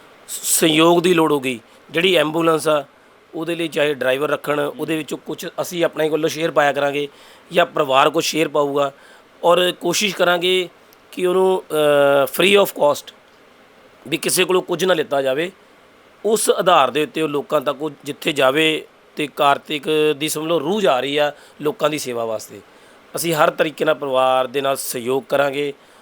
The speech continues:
ਔਰ ਐ-, ਅ, ਰਹਿੰਦੇ ਸਵਾਸਾਂ ਤੱਕ ਇਸ ਪਰਿਵਾਰ ਦੇ ਨਾਲ ਰਵਾਂਗੇ ਔਰ ਪ੍ਰਮਾਤਮਾ ਅੱਗੇ ਇਹੀ ਮੈਂ ਨਮਨ ਕਰਦੇ ਹਾਂ ਕਿ ਉਹਦੀ ਆਤਮਾ ਨੂੰ ਸ਼ਾਂਤੀ ਦੇਵੇ।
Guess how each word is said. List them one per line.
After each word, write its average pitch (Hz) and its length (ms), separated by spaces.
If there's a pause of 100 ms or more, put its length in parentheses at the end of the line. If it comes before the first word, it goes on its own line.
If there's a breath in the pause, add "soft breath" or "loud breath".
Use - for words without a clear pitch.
(260 soft breath)
ਔਰ 151 140 (240)
ਐ-, 156 140
ਅ, 160 40 (540)
ਰਹਿੰਦੇ 175 300
ਸਵਾਸਾਂ 156 400
ਤੱਕ 139 560 (340)
ਇਸ 147 160
ਪਰਿਵਾਰ 123 380
ਦੇ 127 120
ਨਾਲ 117 220
ਰਵਾਂਗੇ 143 360 (460 loud breath)
ਔਰ 156 120
ਪ੍ਰਮਾਤਮਾ 143 580
ਅੱਗੇ 147 500 (140)
ਇਹੀ 160 360 (420)
ਮੈਂ 135 360
ਨਮਨ 147 260
ਕਰਦੇ 127 340
ਹਾਂ 131 140 (320 soft breath)
ਕਿ 156 100
ਉਹਦੀ 151 140
ਆਤਮਾ 123 280
ਨੂੰ 127 80
ਸ਼ਾਂਤੀ 98 280
ਦੇਵੇ। 90 140